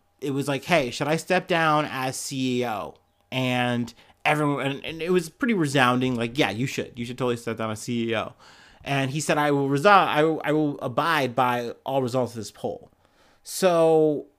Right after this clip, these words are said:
everyone's like, "All right, cool, great." But then there was some people who had interviewed him about this, and he was like, "Oh, I actually already gave away my position to a dog."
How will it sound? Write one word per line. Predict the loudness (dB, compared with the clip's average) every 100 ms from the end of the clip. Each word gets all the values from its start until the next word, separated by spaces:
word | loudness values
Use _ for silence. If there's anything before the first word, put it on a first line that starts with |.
| -6
everyone's | -4 -2 0
like, | 0 -2
"All | 0
right, | 0 -2
cool, | -2 -2
great." | 0 0 0 -2 -8
But | -2
then | 0
there | 0
was | -2
some | -2 0 0
people | -2 -2
who | -2
had | -2
interviewed | -2 -4 -4 -6
him | -6
about | -6 -8 -8 -6
this, | -6 -4
and | -2
he | 0
was | 2
like, | 0 4
"Oh, | 4
I | 4
actually | 2 2 2
already | 4 2 0
gave | -2 -2 0 0
away | -2 -2 0
my | 0 -2 -4
position | -6 -8 -8 -6 -6
to | -4 -6
a |
dog." | -8 -10 -10 -10 -12 -18